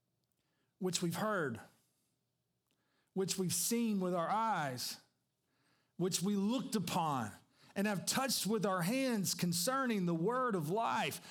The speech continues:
The life was made manifest, and we have seen it, testified to it, proclaimed to you the eternal life."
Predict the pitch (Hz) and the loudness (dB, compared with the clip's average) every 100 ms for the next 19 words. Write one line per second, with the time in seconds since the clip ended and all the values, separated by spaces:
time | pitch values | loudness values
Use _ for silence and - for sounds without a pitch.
0 | - 196 196 233 262 - 196 170 214 240 | -6 0 2 2 2 2 0 2 2 2
1 | 240 185 220 220 - 233 226 - 208 202 | 2 2 2 0 0 0 0 0 0 2
2 | 214 220 180 - - 302 294 240 147 - | 2 2 0 0 0 2 2 2 2 -2
3 | - - - - 277 - 233 - 196 165 | -8 -16 -4 0 0 0 -2 0 0 0
4 | - 185 165 135 - - - - 214 - | 0 0 0 -2 -4 -14 -6 -2 -2 -2
5 | 233 285 330 302 247 214 180 175 170 190 | 0 0 0 2 2 2 2 0 0 0
6 | 170 151 160 151 | 0 0 0 0